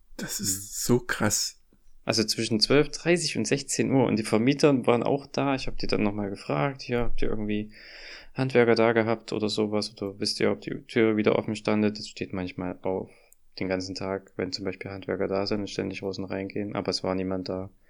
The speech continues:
Speaker 1: Hm.
Speaker 2: Und sie waren auch selbst den ganzen Tag wohl da, aber haben auch nichts bemerkt. Das find ich so krass.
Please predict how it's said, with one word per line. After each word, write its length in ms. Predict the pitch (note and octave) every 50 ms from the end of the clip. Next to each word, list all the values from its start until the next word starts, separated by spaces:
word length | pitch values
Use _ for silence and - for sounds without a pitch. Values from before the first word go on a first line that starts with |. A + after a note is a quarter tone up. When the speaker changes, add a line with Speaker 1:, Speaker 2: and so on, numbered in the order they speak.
| - - -
Speaker 1:
Hm. 240 | A#2 G#2 G2 F#2 - - - - - - - -
Speaker 2:
Und 100 | - A2
sie 180 | G#2 G#2+ G2+ F#2
waren 180 | G#2 G#2 G#2 F#2+
auch 140 | F#2+ G2+
selbst 320 | G2+ - G#2+ G#2+ G#2 - -
den 80 | G#2+ G2
ganzen 300 | G2+ G2+ G2+ - - G2+
Tag 360 | - G#2+ G2+ G2 F#2+ - - _ _ _ _ _ _ _ -
wohl 120 | G#2+ G2+
da, 380 | - G2+ G2 G#2 A2 G#2+ G#2 G#2+
aber 320 | G#2 G2 G2+ G2+ F#2+ F#2+
haben 340 | G2 G2 G2 G2 G2 - -
auch 160 | G2+ F#2+ G2
nichts 400 | G2 G2+ - - - - - - _ _ _
bemerkt. 760 | A2 G2+ G2 F#2+ F#2+ F#2+ F#2+ G2 G2+ G2+ - _ - - - _ - - - - - - - - - _ - - - - - - - - - - - - _ _ _ _ -
Das 160 | - - -
find 200 | - G2+ F#2 -
ich 140 | G#2 - -
so 140 | - F#2+
krass. 460 | - - - - G2 F#2+ - - -